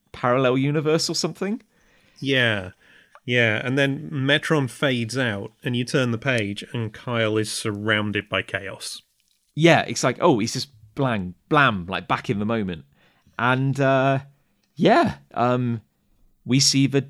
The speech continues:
Speaker 1: the effects of war, basically. Like, we see a lot of injured superheroes.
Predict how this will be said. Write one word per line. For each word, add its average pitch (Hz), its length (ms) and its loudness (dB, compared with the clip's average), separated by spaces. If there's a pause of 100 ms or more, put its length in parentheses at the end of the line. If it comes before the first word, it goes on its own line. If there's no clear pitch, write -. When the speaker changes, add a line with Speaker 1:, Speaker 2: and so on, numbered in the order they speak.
(120)
Speaker 1:
the 117 180 0
effects - 420 -2
of 113 120 -6
war, 143 300 0
basically. 92 480 -2
Like, 98 220 -4
we 117 100 0
see 110 460 -2 (180)
a 117 60 -4
lot 117 280 0
of 113 220 -4
injured 120 420 -4
superheroes. 85 800 -6